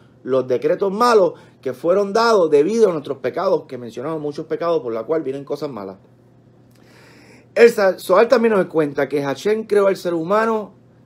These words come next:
en este mundo para que sea completo en el servicio a Él y que vaya por el buen camino,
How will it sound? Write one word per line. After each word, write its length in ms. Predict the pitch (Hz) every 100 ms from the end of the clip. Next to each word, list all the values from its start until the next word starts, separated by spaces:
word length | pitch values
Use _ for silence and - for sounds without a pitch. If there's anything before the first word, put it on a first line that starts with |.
| -
en 160 | 131
este 280 | 143 147 156
mundo 440 | 151 175 180 170 147
para 240 | 127 120
que 140 | 110
sea 360 | 110 - 147 147
completo 640 | 131 117 113 147 196 196
en 60 | 160
el 80 | 135
servicio 480 | 120 107 131 127
a 40 | 110
Él 100 | -
y 120 | -
que 180 | 113 113
vaya 500 | 117 180 226 233 185 - - -
por 140 | 127 127
el 100 | 120
buen 320 | 139 190 196
camino, 640 | - 143 135 165 175 120